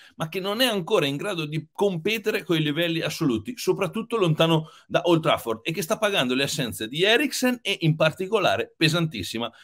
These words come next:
di Casemiro. Senza il brasiliano la squadra ha perso quattro volte su otto quest'anno. Solo Bournemouth, Leicester, Leeds United e Nottingham Forest quest'anno hanno concesso più gol del Manchester United in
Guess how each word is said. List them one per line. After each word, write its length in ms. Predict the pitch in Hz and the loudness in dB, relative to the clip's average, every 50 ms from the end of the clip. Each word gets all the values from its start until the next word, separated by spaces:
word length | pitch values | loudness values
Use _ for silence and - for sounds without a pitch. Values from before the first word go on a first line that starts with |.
| - _ | -18 _
di 140 | - 151 156 | -6 -4 -2
Casemiro. 520 | 160 165 156 151 165 156 127 110 101 95 | 0 0 2 2 2 0 0 -2 -4 -6
Senza 520 | - - - 196 196 185 160 - 156 - - | -6 -6 -6 -6 -6 -6 -4 -2 -2 -2 -4
il 80 | 123 | -6
brasiliano 580 | 113 131 135 139 151 180 196 214 247 233 208 - - | -6 -6 -4 -4 -4 -4 -4 -4 -4 -4 -6 -6 -6
la 80 | 143 | -6
squadra 340 | - - - 185 151 131 120 | -6 -4 -2 -2 0 0 -2
ha 60 | 120 | 0
perso 400 | - 180 170 135 - - 120 110 | 2 2 2 2 2 -2 -6 -6
quattro 440 | - - 214 202 160 - - 143 139 | -2 0 0 0 0 -2 -2 -2 0
volte 380 | 143 190 202 175 160 - - 123 | 2 2 2 2 0 -2 -2 -4
su 240 | 107 - - 202 202 | -2 -4 -6 -4 0
otto 520 | 170 143 110 - - _ - 135 135 131 - - - _ _ _ | 2 2 2 2 0 _ -4 -2 -2 -2 -4 -10 -20 _ _ _
quest'anno. 640 | - 156 156 - - 120 92 85 85 87 92 - | -4 -2 -2 -2 0 0 0 0 -2 -6 -8 -8
Solo 340 | - - - 170 160 151 147 | -6 0 2 2 2 2 2
Bournemouth, 680 | 143 190 208 202 175 139 120 113 104 98 90 76 - - - | 2 2 4 4 4 2 0 -2 -4 -4 -6 -6 -8 -10 -6
Leicester, 840 | 165 208 208 185 143 104 - - - - - - 117 98 92 - - _ _ _ _ _ _ _ _ - | -2 0 0 0 0 -2 -4 -10 -18 -18 -8 -4 -2 -2 -2 -4 -8 _ _ _ _ _ _ _ _ -6
Leeds 360 | 160 196 226 214 160 156 - | -2 -2 0 -2 -2 -2 0
United 500 | 165 165 160 156 143 120 110 110 113 104 | 2 4 4 4 2 2 0 -2 -4 -4
e 60 | 113 | -4
Nottingham 460 | 139 202 240 233 - 185 175 185 190 160 | -2 -4 -4 -4 -4 -4 -4 -4 -4 -4
Forest 300 | 147 120 101 95 - - | -4 -4 -4 -6 -6 -8
quest'anno 380 | 170 160 160 139 113 107 117 | -8 -6 -4 -2 -2 -2 -2
hanno 180 | 113 117 117 110 | -4 -6 -6 -4
concesso 640 | 110 196 190 165 160 - 160 - - - 123 - - | 0 0 0 0 2 0 0 0 0 -2 -6 -6 -2
più 220 | - 240 240 175 | 0 0 2 2
gol 240 | 127 117 104 110 73 | 2 0 -2 -2 -2
del 120 | 107 139 | -2 0
Manchester 400 | 156 170 165 160 160 156 - 170 | 0 0 0 -2 -2 -2 -2 -2
United 420 | 175 160 117 101 95 98 117 110 110 | -2 -2 -4 -4 -6 -6 -8 -6 -6
in 160 | 110 120 | -6 -6